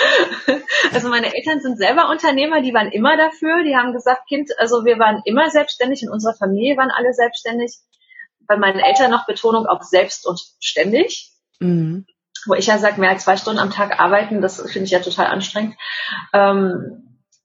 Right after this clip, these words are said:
Speaker 1: und ja, Freunde haben eher interveniert und haben also gesagt, „Warum machst du das? Du hast so einen guten Job, warum gibst du den auf?“ Ne? Also die ganze Litanei wieder.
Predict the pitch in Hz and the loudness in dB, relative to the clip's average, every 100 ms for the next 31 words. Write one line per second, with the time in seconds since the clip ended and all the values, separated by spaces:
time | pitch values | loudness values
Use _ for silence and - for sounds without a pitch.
0 | _ 220 208 202 202 - - _ _ _ | _ 0 2 2 -2 -10 -16 _ _ _
1 | _ _ _ _ _ _ _ _ _ _ | _ _ _ _ _ _ _ _ _ _
2 | _ _ _ 202 180 165 131 - _ _ | _ _ _ 2 2 2 -2 -12 _ _
3 | _ _ _ _ _ _ - - 185 202 | _ _ _ _ _ _ -20 -4 2 4
4 | 277 302 294 254 247 - 202 196 - 175 | 4 2 4 0 0 0 4 4 2 -2
5 | 185 160 165 165 165 151 151 - - 180 | -2 -2 -2 -4 -2 2 0 -2 -8 -4
6 | 175 170 170 - - 180 175 185 170 - | -2 -2 -4 -12 -8 -6 -2 -2 -2 -8
7 | - 180 180 165 170 - - - _ _ | -10 -4 2 2 2 -2 -10 -10 _ _
8 | _ _ _ _ _ _ 185 185 185 196 | _ _ _ _ _ _ 0 2 0 0
9 | - 208 190 196 196 - 180 180 185 170 | -2 -6 0 2 2 0 -2 0 -4 -4
10 | 175 175 190 196 196 180 170 170 175 180 | -4 -2 2 2 2 0 -2 -4 -6 -2
11 | 170 170 190 190 190 190 - - - - | -2 0 2 4 4 2 -4 -18 -16 -10
12 | 185 190 196 - 180 180 175 170 196 202 | -2 0 0 0 0 0 0 0 0 -2
13 | 190 196 175 160 175 160 160 156 160 | 0 2 2 2 2 2 4 2 0